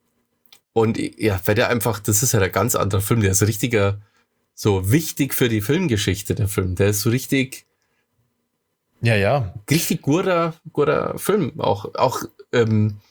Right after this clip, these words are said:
Speaker 1: Vorreiter mit so, so einer weiblichen Haupt-, ähm, Hauptdarstellerin und so.
Speaker 2: Alles, ja, auch die
Speaker 1: Also
Speaker 2: Figuren, alle. Das sind ja alles normale Leute, die sagen immer so, das sind so einfach so, äh, Truckfahrer im Weltall einfach.
Speaker 1: Die reden auch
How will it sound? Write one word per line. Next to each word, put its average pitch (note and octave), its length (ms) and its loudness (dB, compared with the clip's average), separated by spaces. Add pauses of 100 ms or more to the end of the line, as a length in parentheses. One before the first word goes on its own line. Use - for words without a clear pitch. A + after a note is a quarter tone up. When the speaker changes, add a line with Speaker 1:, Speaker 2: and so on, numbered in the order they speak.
(300)
Speaker 1:
Vorreiter D3 760 0
mit B2 200 0
so, - 200 -2
so A#2 120 0
einer G#2+ 120 2
weiblichen B2 540 0
Haupt-, A#2+ 240 0
ähm, A2+ 600 -2 (140)
Hauptdarstellerin A2+ 1300 -2
und A2 140 -2
so. G#2+ 360 -2 (380)
Speaker 2:
Alles, D3+ 460 0
ja, A2 180 2
auch A2 120 0
die - 140 -2
Speaker 1:
Also A2 200 4
Speaker 2:
Figuren, F3+ 240 2
alle. C#3+ 400 -2
Das A#2 200 -2
sind C3+ 100 0
ja B2+ 100 4
alles C#3+ 300 0
normale B2+ 560 2
Leute, C#3 420 0
die A#2+ 140 -2
sagen A#2 180 2
immer A2+ 100 2
so, G2+ 120 0
das G2+ 60 0
sind G#2+ 100 -6
so B2+ 100 0
einfach C#3+ 220 2
so, - 100 2
äh, A2+ 180 -2
Truckfahrer D#3 800 0
im B2+ 140 -2
Weltall B2 420 2
einfach. F#2 420 -2 (440)
Speaker 1:
Die C3+ 100 -2
reden E3+ 320 0
auch A#2 180 0